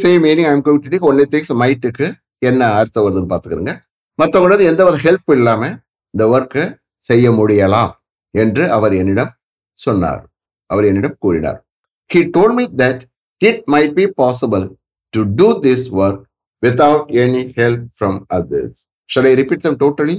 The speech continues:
Okay. He told me that it would be possible to do this work without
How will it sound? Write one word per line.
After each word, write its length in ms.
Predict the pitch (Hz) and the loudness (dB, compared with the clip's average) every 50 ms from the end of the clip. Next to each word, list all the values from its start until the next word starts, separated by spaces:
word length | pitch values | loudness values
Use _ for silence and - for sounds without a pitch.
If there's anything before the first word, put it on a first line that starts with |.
| - - - 117 | -8 -8 -8 -8
Okay. 260 | - - - 90 80 87 - _ _ _ _ _ _ _ - | -8 -8 -8 -10 -10 -10 -14 _ _ _ _ _ _ _ 0
He 80 | 180 175 180 - | 0 0 2 4
told 160 | 180 202 214 226 233 | 4 4 4 4 2
me 80 | 233 170 147 135 | 0 0 2 2
that 180 | 135 139 139 139 - - - _ _ _ _ _ _ _ 123 | 2 2 2 -2 -8 -18 -20 _ _ _ _ _ _ _ -8
it 80 | 139 135 185 | -4 -2 0
would 140 | 180 175 208 | 0 0 0
be 60 | 220 - - 151 | -2 0 2 2
possible 440 | 143 143 - - 139 110 98 82 65 - - _ _ _ _ _ _ _ 123 | 2 2 0 -2 -2 -2 -2 -4 -6 -10 -16 _ _ _ _ _ _ _ 0
to 40 | 120 113 113 123 | 0 0 2 4
do 60 | 196 214 202 - 147 | 4 4 4 2 2
this 160 | 139 139 139 - 117 123 | 2 2 0 0 0 2
work 180 | 131 135 127 _ _ _ _ _ - 113 | 2 2 0 _ _ _ _ _ -2 -2
without 340 | 117 117 160 160 165 165 | 0 2 2 2 2 0